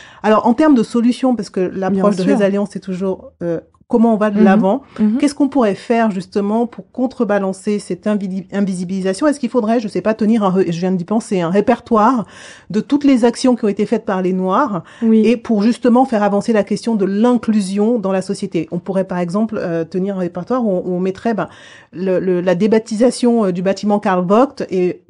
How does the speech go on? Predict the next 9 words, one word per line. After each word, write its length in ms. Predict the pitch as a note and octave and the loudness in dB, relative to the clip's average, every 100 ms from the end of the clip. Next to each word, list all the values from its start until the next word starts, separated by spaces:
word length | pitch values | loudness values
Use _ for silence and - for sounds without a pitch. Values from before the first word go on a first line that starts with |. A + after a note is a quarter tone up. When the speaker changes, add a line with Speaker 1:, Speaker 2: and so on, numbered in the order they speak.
| _ | _
Speaker 1:
mettre, 360 | F#3+ A3 A#3+ - | 2 4 2 -2
inscrire 280 | G3 - A3 | -6 -2 -2
le 120 | G3 | 0
nom 160 | G3 A3 | 0 0
de 100 | F#3+ | -2
ces 160 | - | -4
deux 320 | E3 G3 A3 | 0 2 2
étudiantes, 480 | A3+ - G3+ G3+ F#3+ - - - - - | 2 -2 -2 -2 -4 -12 -20 -20 -18 -8
euh, 240 | F3 F3+ | -4 -4